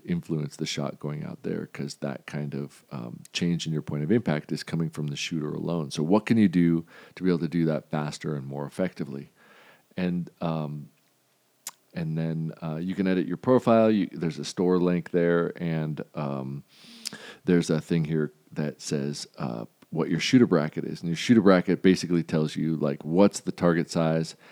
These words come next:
in inches or in mils that, uh,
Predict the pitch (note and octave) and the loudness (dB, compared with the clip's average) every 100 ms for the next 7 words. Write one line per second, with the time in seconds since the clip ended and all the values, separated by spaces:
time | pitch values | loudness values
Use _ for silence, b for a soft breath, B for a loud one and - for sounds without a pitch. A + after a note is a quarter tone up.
0 | B B B F2+ D3+ C#3 A#2 A#2 - - | B B B 4 6 10 8 8 2 -12
1 | b b b b b b _ - G2 F#2+ | b b b b b b _ 0 2 4
2 | F2+ C3 D#3 C#3+ C#3 - - G#2 G2+ F#2+ | 4 6 8 8 6 0 -6 2 4 4
3 | F#2 - - F#2+ F2 | 0 -4 -2 -2 -2